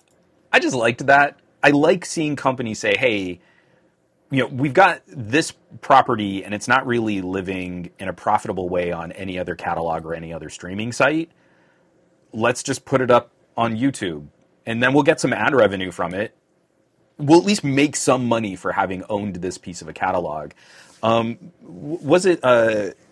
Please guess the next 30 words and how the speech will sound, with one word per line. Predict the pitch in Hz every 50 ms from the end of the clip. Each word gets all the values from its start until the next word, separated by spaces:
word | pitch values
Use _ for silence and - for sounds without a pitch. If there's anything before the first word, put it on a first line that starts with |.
| _ _ _ _ _ _ _ _ _ _ _ _ _ _ -
the | - 131 117 117
Canadian | - - 139 175 233 226 160 123 104 90
Broadcast | 95 95 90 90 87 - - 98 87 80 78 - - - - - - _ _ _ _ _ _ _ _ _ _
Corporation | - - 98 - - 90 90 85 82 - - 87 82
had | 82 98 95
a | 95 87
bunch | 92 101 95 92 -
of | 95 -
shows. | - - 98 92 87 85 82 80 78 78 78 - - _ _ _ _ _ _ _ _ _ -
Like, | 117 110 123
I | 127
think | 123 190 185 151
even | 156 156 143 151 135
old | - 110 117 123 117
episodes | 117 - 117 107 - 120 110 101
of | 104 90
Degrassi | 87 95 76 - 90 92 107 151 147 - 87 73 65 62 - - _
were | - 101 95 92
available | 85 92 90 90 87 85 82 90 85
on | 85 82 80
YouTube | 80 80 78 - - 82 76 -
for | - 76 76
a | 78
while. | 76 76 76 76 78
And | 82 92
you're | 101 101
like, | 101 -
"Hey, | - 143
we're | 104 101 113 113
not, | 131 170 185 170 -